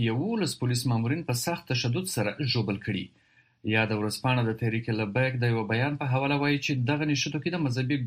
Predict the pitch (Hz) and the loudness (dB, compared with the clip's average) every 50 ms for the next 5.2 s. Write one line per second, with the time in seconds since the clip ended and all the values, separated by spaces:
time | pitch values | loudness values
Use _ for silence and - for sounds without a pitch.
0 | 120 143 147 151 143 139 135 123 127 165 190 185 - - 175 165 165 175 165 - | 0 0 0 0 0 0 0 2 2 2 0 -2 -2 -2 -2 -2 0 -2 -2 0
1 | 165 135 117 120 143 180 214 208 - 139 117 113 113 117 117 107 104 98 - 98 | 0 0 0 0 0 0 0 0 0 0 2 2 2 2 2 0 0 -2 -2 -4
2 | 98 - - 170 175 190 190 147 135 120 113 110 110 104 - - 113 104 101 - | -4 -2 -4 -4 -2 -2 0 0 0 0 0 0 0 -2 -2 -2 -2 -2 -2 -2
3 | 107 107 135 160 160 160 - - 120 120 117 117 104 95 95 92 90 82 67 - | -2 -2 0 -2 -2 -4 -2 -2 -2 0 2 2 2 2 0 -2 -4 -6 -10 -12
4 | _ _ _ _ _ - - - - - - - - 160 165 - 180 175 - - | _ _ _ _ _ -20 -18 -18 -18 -18 -14 -6 -2 -2 0 0 0 -2 -2 -2
5 | - - 196 196 | 0 0 2 2